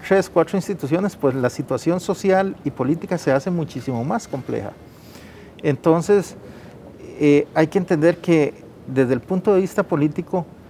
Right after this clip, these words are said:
no es el momento, eh, y este momento es mucho más delicado probablemente que otros.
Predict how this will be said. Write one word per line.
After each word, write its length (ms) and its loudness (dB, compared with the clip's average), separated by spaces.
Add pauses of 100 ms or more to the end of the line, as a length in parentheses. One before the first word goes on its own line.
(300)
no 340 4
es 220 2
el 80 2
momento, 720 0 (200)
eh, 360 0 (160)
y 280 6
este 320 2
momento 440 0
es 60 2
mucho 240 -4
más 160 -2
delicado 460 2
probablemente 600 -2
que 140 -2
otros. 540 -4